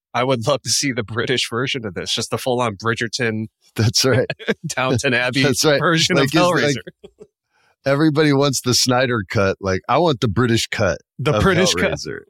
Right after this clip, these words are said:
Speaker 2: <laughs>
Speaker 1: I was like, "Listen, I watched the Spanish Dracula. I thought that that stuff was fire.
Speaker 2: <laughs>
Speaker 1: So I'm totally down with the British Hellraiser. I'm just gonna put it out there."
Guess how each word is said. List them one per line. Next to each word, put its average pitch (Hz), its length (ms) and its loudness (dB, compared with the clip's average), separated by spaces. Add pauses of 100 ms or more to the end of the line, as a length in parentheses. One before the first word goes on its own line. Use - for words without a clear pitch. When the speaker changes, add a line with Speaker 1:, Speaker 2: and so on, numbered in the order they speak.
(640)
Speaker 2:
<laughs> - 240 0 (640)
Speaker 1:
I 147 60 0
was 156 100 0
like, 160 100 2
"Listen, 156 400 2
I 131 200 0
watched 147 340 -2
the 139 80 -4
Spanish 127 420 0
Dracula. 147 500 0 (160)
I 123 120 -2
thought 127 260 0
that 127 240 -4
that 120 220 -2
stuff 123 280 -4
was 104 120 -8
fire. 127 340 0 (160)
Speaker 2:
<laughs> 202 120 0
Speaker 1:
So 123 260 2
I'm 143 200 0
totally 147 400 2
down 139 380 -2
with 147 180 0
the 165 100 0
British 147 280 2
Hellraiser. 113 500 0
I'm 107 80 -6
just 123 160 -8
gonna 135 120 -6
put 151 160 -6
it 170 80 0
out 185 180 -2
there." - 100 -20